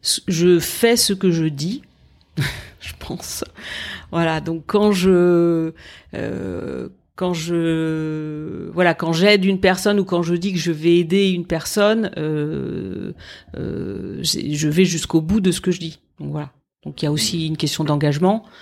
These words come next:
euh, et une question d'avoir, euh, euh, livré des choses, enfin, euh, réalisé des choses qui fait que, euh, les gens voient, euh, ce que je fais, les réalisations que je peux amener, euh, la façon dont je,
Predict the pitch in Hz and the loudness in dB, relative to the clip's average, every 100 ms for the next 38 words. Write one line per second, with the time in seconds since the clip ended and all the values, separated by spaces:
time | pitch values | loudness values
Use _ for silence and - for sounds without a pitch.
0 | - - _ - 165 156 156 151 147 147 | -20 -20 _ -6 -2 0 0 0 -2 -2
1 | - 151 151 151 143 143 - 180 185 156 | -2 0 0 -2 -4 -6 -4 -2 2 2
2 | 143 160 175 175 156 143 139 139 139 - | 2 4 4 4 2 0 0 -2 -4 -10
3 | - _ - 151 151 165 156 160 156 156 | -20 _ -4 -2 0 0 2 2 2 0
4 | 196 185 156 143 139 135 139 - - 151 | 0 0 0 -2 -4 -6 -6 -6 -6 2
5 | 175 175 175 170 165 170 226 247 240 - | 4 6 4 4 4 2 4 2 2 -4
6 | 165 190 185 - 156 151 143 143 147 - | -4 -4 -4 -4 -4 -4 -4 -4 -6 -10
7 | - - - - 120 151 147 147 180 156 | -14 -20 -20 -12 -6 -2 0 2 2 2
8 | 165 185 185 190 165 156 131 - - 156 | 4 4 2 -2 -10 -8 -8 -8 -10 -10
9 | - - 147 - 196 208 202 151 156 156 | -10 -6 -6 0 4 4 4 2 2 0
10 | 156 - 165 - - 156 143 151 170 196 | 0 -2 -6 -8 -8 -4 -2 2 4 6
11 | 208 214 - - - - 160 156 151 151 | 4 0 -8 -20 -16 -6 -2 0 0 -2
12 | - - - - 113 - - 156 156 147 | -2 -4 -4 -6 -6 -4 -2 0 0 0
13 | 180 170 151 151 151 147 143 | 0 0 0 -2 -2 0 0